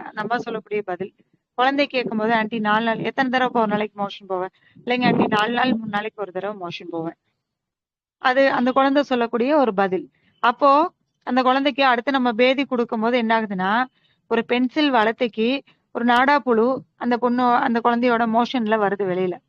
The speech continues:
அப்போ அதையும் பார்த்துட்டு அந்த குழந்தை வந்து சொல்லுது, "ஆண்டி, இவ்வளவு பெரிய புழு வந்து இன்னைக்கு எங்க சிங்க்ல இருந்து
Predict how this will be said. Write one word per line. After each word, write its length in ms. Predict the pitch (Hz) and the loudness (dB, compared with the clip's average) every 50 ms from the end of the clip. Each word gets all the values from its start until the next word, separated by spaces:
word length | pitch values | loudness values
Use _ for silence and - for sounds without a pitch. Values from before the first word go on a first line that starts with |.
| _ _ _ _ _ _ _ _ _ _ _ _ _ _ _ | _ _ _ _ _ _ _ _ _ _ _ _ _ _ _
அப்போ 180 | 240 233 277 285 302 302 | -4 2 4 6 6 6
அதையும் 400 | 285 262 247 254 285 302 320 269 | 6 6 4 4 4 2 2 4
பார்த்துட்டு 380 | - 247 254 269 - 285 269 269 | 4 4 4 4 2 0 -2 -2
அந்த 80 | 247 233 | 0 0
குழந்தை 320 | - 226 226 233 247 254 | 2 2 2 2 2 0
வந்து 200 | 233 214 214 226 | 0 0 -2 -4
சொல்லுது, 320 | 214 - 220 208 202 208 | -4 -4 -4 -2 0 0
"ஆண்டி, 300 | 202 196 208 214 240 240 196 165 - _ _ | 0 -2 -2 -4 -4 -6 -6 -6 -10 _ _
இவ்வளவு 300 | _ _ - 254 262 247 | _ _ 0 0 2 2
பெரிய 200 | 254 247 247 247 | 2 2 0 0
புழு 280 | 220 - 254 269 285 294 | -2 -2 0 0 2 2
வந்து 300 | 277 247 220 214 226 247 | 2 0 0 0 0 0
இன்னைக்கு 320 | 240 220 220 196 - 202 190 190 180 - - | 0 -2 -4 -4 -6 -8 -8 -8 -10 -12 -10
எங்க 140 | 202 208 208 | -6 -6 -6
சிங்க்ல 360 | 202 - 240 233 226 254 240 | -4 -4 -6 -4 -2 0 0
இருந்து 280 | 220 208 208 214 233 262 | 0 0 -2 -4 -4 -4